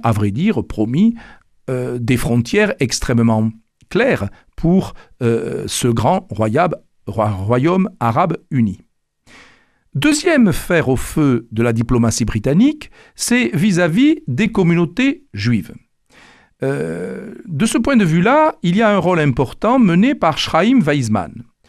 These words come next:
Celui-ci est né en Biélorussie en mille huit cent soixante-quatorze, il est chimiste de formation, il a été formé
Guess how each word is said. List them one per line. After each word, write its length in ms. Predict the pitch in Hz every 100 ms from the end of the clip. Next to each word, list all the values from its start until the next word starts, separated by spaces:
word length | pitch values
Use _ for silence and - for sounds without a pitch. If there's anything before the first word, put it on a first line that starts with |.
| - - _
Celui-ci 840 | - 175 180 175 - 175 170 147 -
est 120 | 127
né 260 | 127 139 131
en 140 | 120 110
Biélorussie 760 | 104 127 123 165 - - 269
en 80 | 226
mille 200 | 123 117
huit 80 | 123
cent 180 | - 123
soixante-quatorze, 760 | 117 107 120 117 208 302 208
il 80 | 113
est 60 | 110
chimiste 560 | - 131 127 127 -
de 100 | 107
formation, 680 | 98 123 110 131 - - 254
il 100 | 208
a 80 | 104
été 200 | 98 104
formé 460 | - 113 120 127